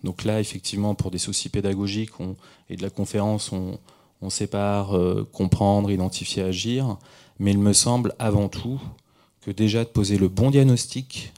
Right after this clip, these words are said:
c'est déjà une manière d'agir, de transformer. Hein, l'acte managérial, c'est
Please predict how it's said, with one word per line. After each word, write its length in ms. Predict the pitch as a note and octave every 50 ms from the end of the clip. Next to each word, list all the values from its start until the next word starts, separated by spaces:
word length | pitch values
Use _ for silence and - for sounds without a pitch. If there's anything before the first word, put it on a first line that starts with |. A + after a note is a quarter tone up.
| - _
c'est 180 | - - - G#2
déjà 240 | G#2+ G#2+ G2+ G#2+ G#2+
une 140 | G#2 G#2+
manière 580 | G#2+ G#2+ G#2+ A2+ A2+ A2 G#2+ G#2+ G#2+ - - - _ _ _ _ _ -
d'agir, 520 | G2+ G2+ G2 F#2+ G2+ G2+ F2+ E2+ - - - - _ _ _ _ _ _ _ _ -
de 80 | G#2
transformer. 760 | G#2 - - C3 A#2+ G#2+ - - - G#2 G2 G2 F2 - - - _ _ _ _ _
Hein, 220 | - G2 G#2 G#2 G2+ - - - - G#2+
l'acte 280 | - - - - - - - - -
managérial, 720 | - G2 F2 - G2 F#2+ F#2+ - - F2+ F2 G2 A2 A#2 A2+
c'est 200 | - - -